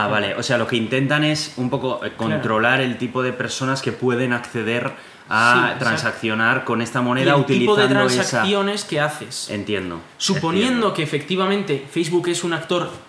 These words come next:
Speaker 1: completamente ejemplar y que
Speaker 2: Ujú.
Speaker 1: se van a encargar de ser extremadamente buenos,
Speaker 2: Ujú.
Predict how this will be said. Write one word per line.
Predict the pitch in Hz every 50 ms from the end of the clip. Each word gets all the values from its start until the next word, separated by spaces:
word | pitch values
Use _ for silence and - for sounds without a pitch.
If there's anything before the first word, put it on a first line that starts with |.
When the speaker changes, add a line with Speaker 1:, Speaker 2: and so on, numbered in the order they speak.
| - - - - - - -
Speaker 1:
completamente | - 151 147 139 156 175 190 202 190 190 185 190 185
ejemplar | - 175 156 147 139 185 196 185 165 - -
y | 151 143
que | - - -
Speaker 2:
Ujú. | 98 98
Speaker 1:
se | 104 104 135
van | 143 156
a |
encargar | 165 160 165 156 165 170 165 156
de | 156 147
ser | - 170 165 - - -
extremadamente | 143 - - 147 156 175 196 196 190 196
buenos, | 180 185 208 208 180 175 196 - - -
Speaker 2:
Ujú. | 117 110 98 98 101 123